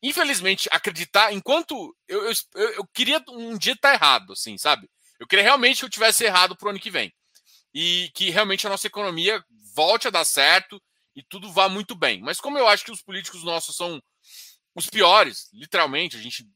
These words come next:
são horríveis, nossos políticos, pela nossa cons-, conjuntura magma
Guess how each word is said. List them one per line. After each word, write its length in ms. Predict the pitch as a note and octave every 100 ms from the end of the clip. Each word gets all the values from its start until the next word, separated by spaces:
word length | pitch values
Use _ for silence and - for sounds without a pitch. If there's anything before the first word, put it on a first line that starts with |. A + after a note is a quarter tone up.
| _ _ _ _
são 220 | - E3+
horríveis, 520 | A#2 F3+ F3 G2+ -
nossos 400 | G2 A#2 C3+ -
políticos, 580 | - A#2+ C#3+ - - - _ _
pela 220 | - D3+ C#3+
nossa 320 | D3+ - C#3+
cons-, 320 | D3 - A#2 _ _ _
conjuntura 680 | C#3+ C#3+ C3+ B2 C3+ D3+ B2
magma 560 | A2 D3+ E3+ A2+ F#2